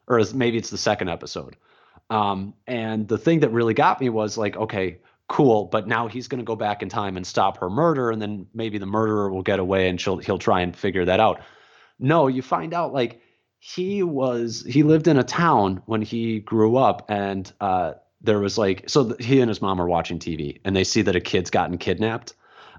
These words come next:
Uh, so, uh, and she's like, "Do you remember this? This kinda happened around, you know, when you were, like, twelve or thirteen."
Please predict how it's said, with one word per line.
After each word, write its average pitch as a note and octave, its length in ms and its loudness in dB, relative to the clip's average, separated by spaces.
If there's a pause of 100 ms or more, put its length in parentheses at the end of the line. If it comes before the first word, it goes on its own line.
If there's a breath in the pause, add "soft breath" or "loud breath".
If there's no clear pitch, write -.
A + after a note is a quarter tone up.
Uh, F#2 340 0
so, G#2+ 560 2 (840)
uh, A2+ 320 -2 (460)
and A2+ 100 -2
she's A#2+ 200 0
like, A#2 140 4
"Do B2 80 -2
you B2 60 4
remember B2+ 340 2
this? A#2+ 400 -4
This A2 160 -6
kinda B2 200 -2
happened A#2 360 -2
around, G2+ 400 -2
you G2 80 -8
know, G2+ 80 -6
when G2 140 -8
you G2 80 -4
were, G2 120 -4
like, F2+ 180 -2
twelve G2 380 0
or F2 80 -4
thirteen." F#2 520 -4